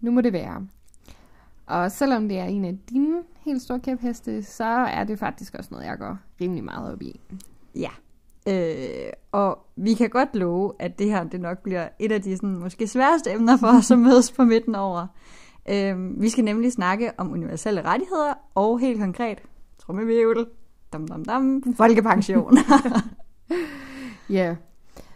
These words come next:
Speaker 1: Der er nok egentlig ikke ret meget, vi kan være enige om med det. Så spørgsmålet er, om vi overhovedet behøver at lave et afsnit.
Speaker 2: Ja.
Speaker 1: <laughs>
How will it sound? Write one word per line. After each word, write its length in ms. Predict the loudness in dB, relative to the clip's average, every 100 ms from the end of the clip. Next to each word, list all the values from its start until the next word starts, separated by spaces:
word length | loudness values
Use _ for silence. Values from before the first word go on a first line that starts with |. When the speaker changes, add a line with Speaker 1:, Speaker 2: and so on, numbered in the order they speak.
| -4
Speaker 1:
Der 80 | 0
er 180 | 2
nok 240 | 2 2 0 -4 -16 -2
egentlig 440 | 0 2 2 -2
ikke 440 | -8 -8 -8 -6 -4
ret 180 | -4
meget, 600 | -2 -2 0 0 0 -2 -6
vi 200 | -4 -2
kan 180 | -2 -2
være 200 | -4 -2
enige 360 | 0 0 0
om 100 | -2
med 160 | -4 -4
det. 240 | -4 -6 -8 -18 -20 -20 -12
Så 280 | -8 -2 -2
spørgsmålet 680 | -2 -2 -2 -2 -2 -2 -2
er, 100 | -2
om 120 | -2 -2
vi 60 |
overhovedet 300 | -2 -2 0
behøver 340 | 2 6 8 8
at 80 |
lave 180 | 2 -2
et 60 | -2
afsnit. 480 | -2 -4 6 8 8 6 2 2 -2
Speaker 2:
Ja. 260 | -4 -2
Speaker 1:
<laughs> 60 | -4